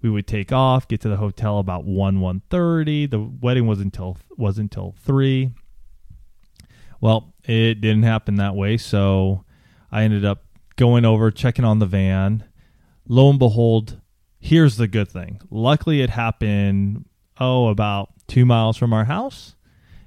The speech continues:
because that was key. When I got there,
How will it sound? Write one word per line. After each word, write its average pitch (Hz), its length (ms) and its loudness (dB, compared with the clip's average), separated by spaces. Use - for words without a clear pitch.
because 104 1300 -2
that 127 720 -4
was 110 240 -2
key. 90 400 -8
When 113 160 0
I 113 100 0
got 113 340 0
there, 98 460 -2